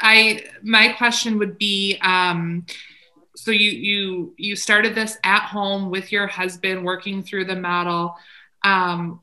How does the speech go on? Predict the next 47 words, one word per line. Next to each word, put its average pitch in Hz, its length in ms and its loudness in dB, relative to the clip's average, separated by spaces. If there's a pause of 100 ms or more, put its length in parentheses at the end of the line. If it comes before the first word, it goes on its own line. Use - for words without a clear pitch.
where 240 360 4
are 285 100 4
you 233 220 2
now? 180 400 2
How 226 220 -2
many 254 260 -4
people 214 640 -4
do 185 120 -10
you 185 140 -6
have 170 160 -6
employed? 247 920 -2
Are 190 160 -2
you 180 720 -2 (400)
m-, 190 320 -6 (160)
mostly 262 720 0
female? 254 680 0
I 226 80 2
mean, 220 120 4
I 214 80 4
know 220 100 2
you're 214 300 0
female 185 400 -2
run, 170 440 -2
but 175 140 -6
do 185 100 -10
you 190 140 -4
have 180 320 -2
men 254 280 0
that 262 180 -2
work 262 200 -2
in 262 140 -4
the 254 60 -10
company 247 840 -6 (240)
for 240 120 -2
some 233 240 2
reason 226 280 2
that 190 240 2
I 190 80 0
just 185 200 -6
have 180 240 -2
to 180 80 -8
know 175 120 -2
the 175 100 -2
answer 170 280 -6
to 165 160 -12
that? - 1080 -6
<laughs> 339 80 0